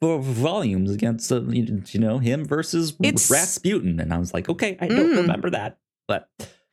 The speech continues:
Speaker 1: yeah.
Speaker 2: Yeah, it seems like those movies might have had less material to draw from, and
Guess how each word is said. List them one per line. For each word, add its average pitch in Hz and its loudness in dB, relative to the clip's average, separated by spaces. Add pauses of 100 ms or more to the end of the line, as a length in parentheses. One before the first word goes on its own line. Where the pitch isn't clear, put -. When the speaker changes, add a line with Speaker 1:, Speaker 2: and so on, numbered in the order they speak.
(260)
Speaker 1:
yeah. 247 4
Speaker 2:
Yeah, 415 2
it - 0
seems - 0
like 508 0
those 370 2
movies 294 4
might 220 2
have 196 0 (560)
had 202 0
less 185 2
material 180 2
to 175 2
draw 156 0
from, 156 -2
and 160 0